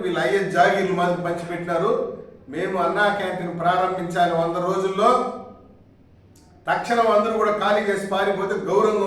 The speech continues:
ఉంటుందని ఈ సందర్భంగా తెలుగుదేశం పార్టీ పక్షాన్ని హెచ్చరిస్తున్నాం. అదేవిధంగా నామినేటెడ్ పదవులన్నిటికీ రాజీనామా చేయండి. జీవో ఇవ్వటం జరిగింది. జీవో ఎంఎస్ నెంబర్ ఫార్టీ ఎయిట్ dated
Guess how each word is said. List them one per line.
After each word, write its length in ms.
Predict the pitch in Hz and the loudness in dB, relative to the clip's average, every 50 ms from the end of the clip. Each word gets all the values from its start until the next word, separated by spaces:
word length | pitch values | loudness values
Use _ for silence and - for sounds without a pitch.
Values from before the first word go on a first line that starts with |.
| 190 | 0
ఉంటుందని 400 | 190 185 180 180 185 185 214 226 196 - - - - - - - - 147 | -2 -2 -2 -4 -2 -2 -2 -2 -2 -4 -6 -10 -12 -16 -18 -20 -16 -14
ఈ 100 | 151 - 180 | -8 -6 -4
సందర్భంగా 400 | 175 180 - - 190 185 180 170 165 | -2 -2 -2 -2 -2 -4 -4 -4 -4
తెలుగుదేశం 460 | 175 185 196 190 185 180 - 190 175 160 165 | -4 -6 -4 -2 -2 -2 -2 -4 -2 0 2
పార్టీ 260 | 165 165 165 170 165 165 165 | 2 2 2 -2 -2 -2 -2
పక్షాన్ని 320 | 165 - 165 160 156 156 | -2 -2 -4 -4 -2 -2
హెచ్చరిస్తున్నాం. 560 | 156 160 175 165 160 - 156 143 139 135 - - - - - - - - - - - 139 | -4 -4 -4 -6 -6 -8 -8 -8 -6 -6 -8 -8 -12 -16 -18 -20 -20 -20 -20 -8 -6 0
అదేవిధంగా 560 | 165 202 208 208 208 202 208 196 202 214 233 247 240 - - - - - - - - - - - - - - - _ - _ - 123 135 | 2 4 4 4 4 2 2 2 4 6 6 6 6 4 0 -2 -6 -10 -12 -16 -20 -20 -20 -20 -20 -20 -20 -20 _ -20 _ -14 -6 -2
నామినేటెడ్ 680 | 160 175 196 208 208 202 202 202 202 196 196 196 185 180 175 | 0 0 2 2 2 2 2 2 0 -2 -2 -4 -4 0 2
పదవులన్నిటికీ 680 | 175 180 185 185 185 180 180 180 196 196 175 180 180 175 - 151 | 2 2 2 0 0 -2 -2 -2 -2 -4 -4 -4 -4 -4 0 2
రాజీనామా 520 | 160 175 175 185 180 175 175 170 170 165 160 160 160 | 2 2 2 0 0 0 0 0 0 -2 -4 -4 -6
చేయండి. 480 | 160 160 156 156 151 151 151 185 - - - - - - - - - - - - 120 123 | -6 -6 -6 -6 -6 -6 -6 -8 -8 -8 -8 -12 -14 -16 -18 -20 -20 -20 -20 -20 -18 -12
జీవో 220 | 151 185 214 220 214 202 | -10 -8 -2 2 2 2
ఇవ్వటం 280 | 185 175 165 170 165 156 143 147 | 2 2 0 0 -2 -2 -2 -2
జరిగింది. 360 | 151 147 139 147 143 139 - - - | -4 -4 -4 -4 -6 -6 -6 -6 -6
జీవో 220 | 156 180 185 185 190 180 | -2 0 0 2 2 2
ఎంఎస్ 260 | 170 - 170 170 175 175 | 2 0 0 -2 -4 -4
నెంబర్ 200 | 165 160 160 156 147 160 | -4 -4 -4 -6 -4 -2
ఫార్టీ 240 | 165 170 170 170 175 175 | 0 0 0 0 -2 -4
ఎయిట్ 160 | 170 175 170 | -4 -4 -4
dated 260 | 156 156 151 156 143 | -4 -6 -6 -8 -10